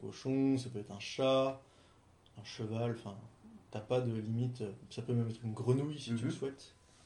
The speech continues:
Speaker 2: En,
Speaker 1: D'accord.
Speaker 2: j'ai l'impression que c'est souvent du coup un, un animal dont on va se sentir, euh, proche, avec lequel il y a une forme de lien particulier,
Speaker 1: Ouais, c'est
Speaker 2: euh,
Speaker 1: ça.
Speaker 2: d'accord.
Speaker 1: Très souvent dans, dans la communauté Fury, je parle toujours en tant que moi et selon mon avis,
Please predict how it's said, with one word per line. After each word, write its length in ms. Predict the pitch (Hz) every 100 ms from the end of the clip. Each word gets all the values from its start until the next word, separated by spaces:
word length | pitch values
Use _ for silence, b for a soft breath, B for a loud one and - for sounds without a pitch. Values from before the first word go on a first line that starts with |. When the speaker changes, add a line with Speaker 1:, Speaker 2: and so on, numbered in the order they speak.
| b b -
Speaker 2:
En, 240 | 101 98 98
Speaker 1:
D'accord. 180 | 95 101
Speaker 2:
j'ai 120 | 110
l'impression 320 | 104 113 139
que 60 | 135
c'est 100 | 113
souvent 200 | 120 120
du 120 | 117
coup 160 | 127
un, 400 | 117 104 101 92 110
un 160 | 104
animal 640 | 104 104 107 117 131 120
dont 280 | 113 117 117
on 400 | 110 104 101 101
va 120 | 98 95
se 180 | -
sentir, 640 | 95 107 - - 117 101 101
euh, 280 | 98 98 98 B B B -
proche, 380 | 131 139 -
avec 260 | 107 101 98
lequel 260 | 98 113 113
il 60 |
y 40 | 104
a 140 | 101
une 140 | 101
forme 180 | 98 110
de 100 | 104
lien 300 | 98 104 113
particulier, 840 | 110 104 - - 110 101 113 113 117
Speaker 1:
Ouais, 140 | 123
c'est 60 | 101
Speaker 2:
euh, 140 | 98 110
Speaker 1:
ça. 120 | - B B B B B
Speaker 2:
d'accord. 160 | 107 107
Speaker 1:
Très 140 | 170
souvent 400 | 165 160 147 156
dans, 420 | 143 123 120 117 113
dans 140 | 117
la 60 | 117
communauté 360 | 139 127 123
Fury, 460 | 120 - 123 151 160 -
je 80 | -
parle 500 | 135 127 120 110 -
toujours 280 | 147 156 143
en 60 |
tant 160 | - 120
que 120 | -
moi 480 | 123 135 139 131 113
et 300 | 107 104 101
selon 260 | - 131 123
mon 220 | 123 120
avis, 280 | 117 139